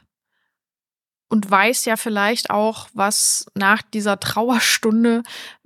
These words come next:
folgt, weil ich weiß, dass ich dann, mm, Abendbrot mache oder mit dem Hund rausgehe oder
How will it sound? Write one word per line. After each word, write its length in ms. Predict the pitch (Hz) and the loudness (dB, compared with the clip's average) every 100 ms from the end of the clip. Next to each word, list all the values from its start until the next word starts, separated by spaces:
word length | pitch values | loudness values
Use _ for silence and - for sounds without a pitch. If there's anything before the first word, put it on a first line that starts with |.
| - | -10
folgt, 540 | - 208 214 - - _ _ | 0 4 4 2 -6 _ _
weil 180 | - 202 | -2 -2
ich 140 | 208 - | 0 0
weiß, 260 | 196 220 | 2 2
dass 160 | 220 208 | 0 -2
ich 120 | 208 | -2
dann, 380 | 196 196 196 202 - - - _ _ - | -4 -4 -2 -4 -8 -20 -20 _ _ -10
mm, 440 | 190 185 185 185 190 _ _ _ _ | -6 -6 -6 -6 -10 _ _ _ _
Abendbrot 440 | - 214 - 208 208 | 2 2 2 -4 0
mache 520 | 196 208 196 196 196 | -2 0 -4 -4 -8
oder 220 | - 190 185 | -6 -2 0
mit 100 | 196 | 2
dem 100 | 196 | 4
Hund 240 | 226 - | 4 2
rausgehe 720 | 208 - 202 202 202 196 196 - | -2 0 0 0 0 0 -4 -6
oder 440 | 196 190 185 190 | -2 0 0 -4